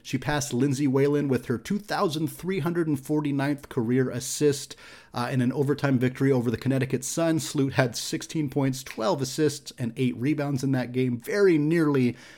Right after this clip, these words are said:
her second career triple-double, or her third career triple-double, uh, in that game. Very, very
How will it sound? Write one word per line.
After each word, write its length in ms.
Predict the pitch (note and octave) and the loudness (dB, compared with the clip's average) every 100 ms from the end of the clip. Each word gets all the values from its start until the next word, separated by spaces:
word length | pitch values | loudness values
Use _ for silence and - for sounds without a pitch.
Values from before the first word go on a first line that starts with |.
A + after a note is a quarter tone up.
| - | -10
her 160 | - B2+ | -2 0
second 440 | - C#3 C3+ B2+ | 2 0 2 0
career 340 | B2 A#2+ B2 A#2+ | 0 0 2 0
triple-double, 640 | - C3 A#2 A2 A2+ A#2+ | 0 -2 -2 -2 -2 -2
or 160 | A#2+ A2+ | 0 0
her 120 | G#2+ | 0
third 380 | - G#3 A3+ B2+ | 0 4 4 4
career 280 | C3 A2+ G2+ | 0 0 0
triple-double, 640 | - A2+ A2 G#2+ G#2 G#2 - - - - | -2 -4 -4 -4 -4 -6 -10 -20 -14 -8
uh, 140 | A2+ | -4
in 140 | B2+ A#2 | 0 0
that 180 | A2 | 0
game. 240 | G#2 A2+ G#2+ | -2 -2 0
Very, 260 | A2+ C3+ | 2 4
very 420 | C3 B2+ B2 A#2+ | 4 2 2 0